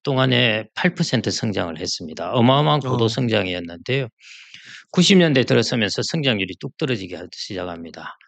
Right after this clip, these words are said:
Speaker 1: 자본은 막 투자를 했는데 성장률은 뚝 떨어지죠. 그 말은 자본의 과잉 투자였다는 것입니다.
Speaker 2: 어.
Speaker 1: 이제 중국이 걱정되는 게
Speaker 2: 아.
Speaker 1: 그런 부분인 것이죠. 성장률은 떨어져야 되는데 자본은 막 투자를 했고 이 과잉 투자가 이제 일어날 결과인데요.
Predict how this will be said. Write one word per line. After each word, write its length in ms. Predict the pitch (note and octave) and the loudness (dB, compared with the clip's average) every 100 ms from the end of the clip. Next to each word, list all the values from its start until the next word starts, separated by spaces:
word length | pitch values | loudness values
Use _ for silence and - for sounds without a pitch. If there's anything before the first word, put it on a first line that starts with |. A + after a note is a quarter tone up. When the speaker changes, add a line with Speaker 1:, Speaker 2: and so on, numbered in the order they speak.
| _ _ | _ _
Speaker 1:
자본은 580 | - A#2+ D#3 F3 D3 G#2+ | -4 2 4 6 4 2
막 20 | - - - | -4 -10 -8
투자를 400 | D#3+ D3+ C#3 A2+ | -2 2 4 2
했는데 360 | G#2 G2+ D3 | 0 0 0
성장률은 600 | C#3 E3+ D3 A#2 G2 F#2 | 0 0 2 2 0 -4
뚝 160 | - - | -6 -4
떨어지죠. 560 | D3+ G#2+ E2+ - C3+ C3+ | 0 0 -2 -6 -8 -8
그 80 | - | -2
말은 320 | C3+ G#2+ C3 E3 D3+ - _ _ _ | 2 2 0 -4 -8 -16 _ _ _
자본의 520 | - G#2 G#2+ B2+ C#3 | -4 -2 0 0 0
과잉 300 | - F#2 A2 | -2 0 0
투자였다는 640 | A#2+ C#3+ C#3 G#2+ - F#2 E2 | 0 -2 -2 -2 -4 -8 -8
것입니다. 460 | E2 - E2+ D#2+ - | -10 -10 -12 -14 -16
Speaker 2:
어. 540 | - - - - E3 | -20 -20 -20 -6 0
Speaker 1:
이제 140 | D3+ | 2
중국이 420 | D3 - E3+ C#3 G#2 | 2 2 2 2 0
걱정되는 560 | - - A#2+ G2+ F#2 | -2 0 0 2 0
게 80 | A2+ | 0
Speaker 2:
아. 60 | G#2+ | 0
Speaker 1:
그런 240 | C3+ A#2 | 2 0
부분인 360 | F#2 E2+ E2+ D#2+ | -2 -6 -8 -8
것이죠. 340 | E2 - - - - - | -10 -12 -14 -16 -16 -10
성장률은 640 | - G3 F3+ D3+ C#3 D#3 C3+ | 0 4 4 4 4 2 2
떨어져야 400 | G3 F3+ C3+ A#2+ | 4 4 4 2
되는데 440 | G#2+ F#2+ F#2 A#2+ C3 - | 0 -4 -4 -4 -4 -4
자본은 440 | G2+ D3 C#3+ A2+ | -2 0 0 -2
막 140 | G2+ - - | -6 -8 -10
투자를 360 | A2+ B2 F#2+ | -2 0 0
했고 300 | E2 D#2+ - - - | -2 -8 -14 -16 -2
이 100 | D#3+ | -2
과잉 340 | - G#2 A#2+ | 0 2 2
투자가 340 | A#2+ B2+ C3 G#2+ | 2 0 2 2
이제 180 | F2+ G#2 | -2 -4
일어날 380 | A2+ G2 F2 F2 | -4 -4 -6 -8
결과인데요. 680 | A#2 G2+ G2+ F2+ E2+ - B2+ | -8 -4 -2 -4 -6 -8 -8